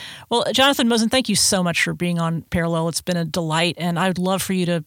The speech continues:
tell people where they can find, uh, you and all the things you do.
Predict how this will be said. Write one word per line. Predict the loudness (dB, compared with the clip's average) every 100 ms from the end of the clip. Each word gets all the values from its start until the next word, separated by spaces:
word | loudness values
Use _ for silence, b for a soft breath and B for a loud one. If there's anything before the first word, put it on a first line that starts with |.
| -4
tell | -2 0
people | 0 -2 -2 -4
where | -2 0
they | 0
can | -2 -2
find, | -2 0 2 2 2
uh, |
you | 2 2 2
and | 2
all | 0
the | -2
things | -2 -2 -2
you | -2
do. | -2 -6